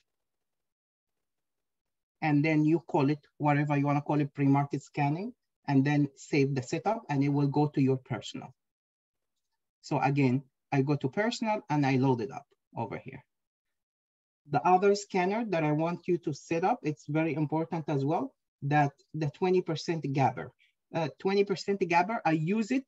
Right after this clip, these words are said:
at the bell, nine thirty exactly. I wanna see the stocks that's moved twenty percent up. So, um,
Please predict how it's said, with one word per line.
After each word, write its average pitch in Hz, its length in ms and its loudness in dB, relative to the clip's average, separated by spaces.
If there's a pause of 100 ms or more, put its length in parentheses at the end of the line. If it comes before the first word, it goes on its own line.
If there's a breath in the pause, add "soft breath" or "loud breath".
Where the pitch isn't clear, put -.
(500)
at 190 200 6
the 180 80 4
bell, 135 420 2
nine 165 300 2
thirty 185 320 2
exactly. 135 640 0
I 143 120 0
wanna 180 240 0
see 196 200 -6
the 165 120 -6
stocks - 640 -2 (320 soft breath)
that's 151 600 -2 (100)
moved 185 520 0 (200)
twenty 190 260 4
percent 165 480 -6
up. 135 240 -2 (1800)
So, 135 460 2
um, 123 560 2